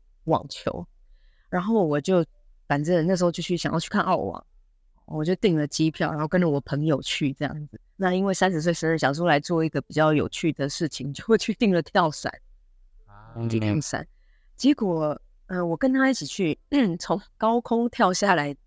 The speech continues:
Speaker 1: 之后，我回去就决定离职。<laughs> 我为什么想要离职？是因为其实我在做眼镜的
Speaker 2: <laughs> 突然顿悟了，是吧？
Speaker 1: 对，突然，突然顿悟哦，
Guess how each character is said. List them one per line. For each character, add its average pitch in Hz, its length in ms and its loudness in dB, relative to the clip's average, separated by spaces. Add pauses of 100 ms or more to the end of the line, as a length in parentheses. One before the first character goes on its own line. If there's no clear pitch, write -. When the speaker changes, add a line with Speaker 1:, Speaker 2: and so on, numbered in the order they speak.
(160)
Speaker 1:
之 165 160 -2
后， 156 320 -2 (680)
我 202 80 -4
回 202 180 0
去 233 140 -2
就 254 100 4
决 185 180 2
定 233 160 8
离 190 160 4
职。 185 320 -2 (100)
<laughs> - 1200 -8
我 254 120 0
为 370 120 4
什 220 160 -4
么 170 140 -2
想 175 160 4
要 208 80 4
离 185 160 0
职？ 160 180 -8
是 185 160 -6
因 185 140 0
为 180 180 -2 (420)
其 220 200 -2
实 208 180 0
我 190 220 4
在 226 260 4 (480)
做 254 160 0
眼 165 240 2
镜 - 0 -
的 - 0 -
Speaker 2:
<laughs> - 60 -14
突 170 100 2
然 135 180 2
顿 156 140 0
悟 139 220 -2
了， 87 120 -4
是 85 100 -6
吧？ - 40 0
Speaker 1:
对， 240 160 4
突 247 140 0
然， 226 140 2
突 254 100 0
然 220 120 4
顿 208 220 0
悟 202 200 0
哦， 165 200 -4